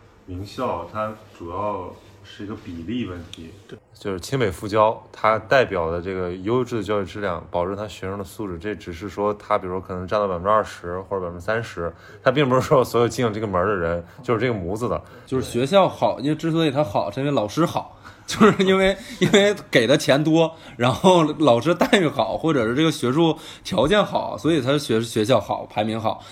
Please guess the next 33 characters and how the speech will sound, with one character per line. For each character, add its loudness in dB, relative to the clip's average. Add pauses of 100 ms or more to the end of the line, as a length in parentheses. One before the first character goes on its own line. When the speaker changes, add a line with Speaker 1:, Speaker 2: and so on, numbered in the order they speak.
(120)
Speaker 3:
跟 0
你 2
学 0
生 4
什 -4
么 0
就 0
业 0
率 0
啥 -6
的， -4
你 -2 (100)
排 0
名， -4
世 -4
界 2
大 2
学 4
排 -2
名 -2 (300)
又 0
不 -2
看 2
你 -2
学 -2
生 0
智 -2
商 2
水 -4
平 -6
和 -2
那 -4
个， -2